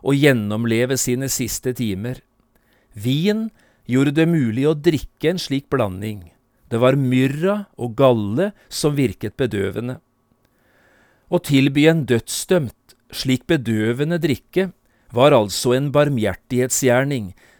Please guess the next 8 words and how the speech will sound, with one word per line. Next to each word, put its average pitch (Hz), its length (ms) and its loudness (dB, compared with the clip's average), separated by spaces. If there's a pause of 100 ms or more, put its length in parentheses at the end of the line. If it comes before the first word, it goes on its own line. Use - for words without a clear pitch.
Det 127 80 0
var 156 100 6
ment 131 300 2
som 151 180 2
en 160 220 0
lettelse 156 760 -2
i 170 80 4
lidelsen. 110 600 -4